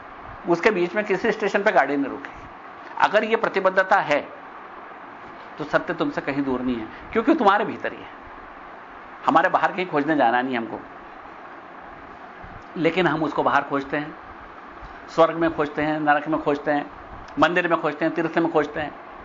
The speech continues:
नर्मदा जी में, गंगा जी में खोजते हैं, इसलिए हमको सत्य नहीं मिल पाता, क्योंकि हमने अपने, अपने ताबूत बना लिए और उन ताबूतों के अंदर उनको ढूंढते हैं। ये हमारी सबसे बड़ी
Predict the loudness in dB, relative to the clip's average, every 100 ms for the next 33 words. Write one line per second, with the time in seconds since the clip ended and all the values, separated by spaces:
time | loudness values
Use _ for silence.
0 | -16 -16 -16 -16 -10 0 4 6 6 4
1 | 2 0 2 2 4 4 2 0 -2 -4
2 | -6 -12 -6 0 2 2 2 0 0 0
3 | -2 -2 -4 -6 -8 -8 -8 -14 -16 -18
4 | -16 -16 -16 -8 2 4 4 2 4 4
5 | 2 0 0 2 2 2 2 2 4 4
6 | 4 2 4 4 4 2 2 2 4 4
7 | 2 0 -4 -2 -2 -2 -6 -8 -16 -18
8 | -18 -18 -18 -18 -18 -12 0 4 6 4
9 | 2 2 0 0 2 2